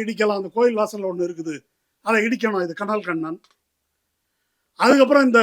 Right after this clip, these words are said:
அஹ், அர்ஜுன் சம்பத்துடைய மகன் ஓம்கார் பாலாஜி,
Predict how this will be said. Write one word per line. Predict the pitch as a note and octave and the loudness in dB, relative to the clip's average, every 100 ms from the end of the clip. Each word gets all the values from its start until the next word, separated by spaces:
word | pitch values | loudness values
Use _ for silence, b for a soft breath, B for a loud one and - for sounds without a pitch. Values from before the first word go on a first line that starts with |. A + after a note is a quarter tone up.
| G#3+ G3 E3+ _ _ _ _ A3 | 4 2 -2 _ _ _ _ -2
அஹ், | G3+ F3+ | 0 -2
அர்ஜுன் | G#3+ C#4 B3 | -2 -2 0
சம்பத்துடைய | A3+ G#3 G3 F#3 F#3+ | -2 -2 -2 -2 -4
மகன் | F#3+ G3 - _ _ _ _ - | -4 -4 -8 _ _ _ _ -6
ஓம்கார் | A#3 A3+ A3+ F#3 | -4 0 -2 0
பாலாஜி, | F#3 E3+ C#3+ | -4 -4 -8